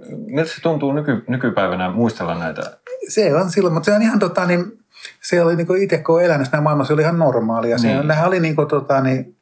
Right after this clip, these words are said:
Speaker 2: oli paljon, niinku, tässä Valkeakoski, Jämsä, Juankoski, Myllykoski, niin edelleen, kaikki, missä näitä paperitehtaita oli, niin siellä oli kaikissa vähän samanlainen se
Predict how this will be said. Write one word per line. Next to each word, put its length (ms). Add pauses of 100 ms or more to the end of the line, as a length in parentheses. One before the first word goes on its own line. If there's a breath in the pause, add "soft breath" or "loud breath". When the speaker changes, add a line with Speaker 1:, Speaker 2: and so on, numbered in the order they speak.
(220 soft breath)
Speaker 2:
oli 240
paljon, 420
niinku, 180
tässä 280
Valkeakoski, 840
Jämsä, 640 (180)
Juankoski, 720
Myllykoski, 960
niin 200
edelleen, 280
kaikki, 260
missä 200
näitä 120
paperitehtaita 680
oli, 80
niin 120
siellä 280
oli 160
kaikissa 500
vähän 200
samanlainen 580
se 100